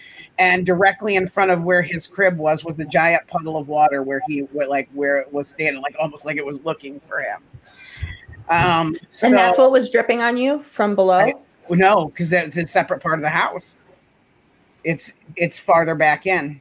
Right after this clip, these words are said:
Speaker 1: That would have been above where the footprints in the kitchen would be. So, um, I'm like, "Eh, I might have, I might have,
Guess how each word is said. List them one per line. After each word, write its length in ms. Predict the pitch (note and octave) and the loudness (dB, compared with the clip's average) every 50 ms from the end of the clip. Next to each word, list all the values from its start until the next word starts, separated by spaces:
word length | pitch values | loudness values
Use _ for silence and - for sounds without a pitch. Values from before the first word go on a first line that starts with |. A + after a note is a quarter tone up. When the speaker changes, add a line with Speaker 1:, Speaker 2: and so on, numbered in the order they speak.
| _ _ | _ _
Speaker 1:
That 200 | D3+ F3+ F#3 F#3 | -2 0 0 2
would 100 | F#3+ F#3+ | 0 0
have 80 | F#3 E3+ | 2 2
been 140 | F3+ F3 E3 | 2 0 0
above 320 | D#3 D3+ E3 E3+ E3 D#3+ | 0 2 2 0 0 0
where 220 | D#3 E3+ D#3+ D#3 D#3 | 0 0 0 0 0
the 100 | C#3+ C#3 | -2 -8
footprints 480 | - - F3+ - - F3 D#3+ C3+ - | -4 -4 -4 -2 -2 -6 -6 -4 -6
in 40 | C#3+ | -8
the 60 | C#3+ | -8
kitchen 380 | C#3 - G3 F3+ - - C#3 C3+ | -4 -4 -4 -4 -4 -4 -6 -6
would 160 | C3+ B2+ C3+ - | -6 -6 -8 -10
be. 240 | B2 G#2+ G#2 D3+ _ - _ _ _ _ _ - - - - - - - - - - - | -14 -14 -16 -20 _ -20 _ _ _ _ _ -20 -20 -20 -20 -20 -20 -20 -20 -20 -18 -10
So, 560 | - - C#4 C4+ B3+ A#3 G#3+ A3 B3 C4+ C#4 - - _ _ _ _ - | -6 0 4 4 6 6 4 4 2 0 -2 -4 -8 _ _ _ _ -4
um, 580 | E3+ F3+ F3+ F3+ F#3 F3+ F3+ F#3 F3+ F3 F3 E3 - _ _ - | 0 2 2 4 4 4 4 4 2 0 -4 -8 -10 _ _ -2
I'm 140 | F#3 F#3 F#3 | -2 0 2
like, 220 | F3+ F3+ F3+ _ _ - _ _ F4 | 0 0 0 _ _ -20 _ _ -6
"Eh, 40 | - | -4
I 580 | - - G#5 G#4+ G#5+ G#5 G#5 G#5 F#5 E5 D5 | -4 -2 -2 -2 -4 -2 -2 -2 -4 -4 -2
might 180 | D#5 F5+ E5+ C#5+ | 2 2 4 4
have, 100 | C#5+ B4+ B4+ D5 | 2 0 -2 -2
I 180 | F5 D#5 D#5 D#5+ _ - | -2 -2 -2 -4 _ -4
might 260 | F#5 F5+ E5+ - C#5 B4+ | -2 -2 0 0 -2 -4
have, 180 | A4 G4+ G4+ | -4 -10 -16